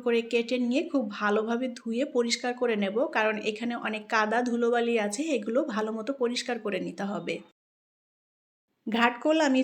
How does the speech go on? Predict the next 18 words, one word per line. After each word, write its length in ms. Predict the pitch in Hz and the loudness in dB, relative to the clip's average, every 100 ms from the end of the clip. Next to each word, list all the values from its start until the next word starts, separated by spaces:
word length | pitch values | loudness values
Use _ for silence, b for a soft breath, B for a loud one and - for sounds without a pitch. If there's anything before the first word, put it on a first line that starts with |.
| 262 | 2
ছোট 120 | 269 285 | -2 0
ছোট 120 | 285 285 | 2 0
টুকরো 240 | 285 269 277 | -2 -2 0
করে 220 | 277 269 262 | 2 4 2
কেটে 240 | 254 226 240 | 0 0 0
নিয়ে 240 | 240 240 240 240 | 0 0 -2 0
খুব 140 | 247 214 | -2 -2
ভালোভাবে 580 | 196 214 220 214 226 240 233 | -2 0 2 0 0 -2 -6
ধুয়ে 320 | - 226 220 311 285 | -4 -2 0 0 0
পরিষ্কার 380 | 233 - 254 240 | -2 -2 -2 -2
করে 160 | 247 233 | -2 -2
নিয়েছি। 420 | 214 202 202 - 339 - _ _ - 214 | -2 -4 -4 -2 -2 -2 _ _ -4 2
আর 80 | 220 220 | 2 4
ডাটার 340 | 233 233 254 254 226 | 4 4 2 4 4
আঁশটা 280 | 240 247 285 277 | 4 2 0 2
কিন্তু 180 | 277 277 | 4 4
আমি 180 | 254 262 | 2 2
ফেলিনি, 420 | 254 226 226 233 | 2 4 4 4